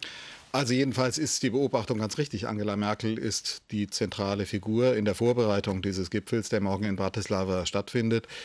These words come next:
Sie wird dann mit allen siebenundzwanzig teilnehmenden Staats- und Regierungschefs gesprochen haben. Sie hat das in unterschiedlichen Gruppen und unterschiedlichen Gesprächsformaten zum Teil arrangiert. Und, äh, dass sie heute noch einmal den französischen Staatspräsidenten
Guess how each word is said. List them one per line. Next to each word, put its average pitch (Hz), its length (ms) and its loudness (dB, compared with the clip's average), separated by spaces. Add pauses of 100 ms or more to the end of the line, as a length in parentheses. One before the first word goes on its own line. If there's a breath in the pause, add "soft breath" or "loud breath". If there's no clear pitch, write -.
(200 loud breath)
Sie 101 140 -2
wird 101 160 2
dann 98 160 4
mit 92 140 0
allen 104 480 2
siebenundzwanzig 101 920 0
teilnehmenden 95 680 0
Staats- 95 320 -2
und 101 160 -2
Regierungschefs 95 800 -2
gesprochen 110 500 -2
haben. 107 360 2
Sie 90 120 -4
hat 85 160 -6
das - 200 -2 (380 loud breath)
in 104 160 -2
unterschiedlichen 92 640 -2
Gruppen 110 520 2
und 87 160 -4
unterschiedlichen 101 580 -2
Gesprächsformaten 101 960 2
zum 90 240 -2
Teil 92 320 2 (420 loud breath)
arrangiert. 107 800 2
Und, 98 340 0
äh, 98 260 6
dass 92 180 0
sie 92 140 0
heute 104 480 4
noch 104 160 2
einmal 101 280 2
den 95 140 0
französischen 104 580 2
Staatspräsidenten 95 1040 0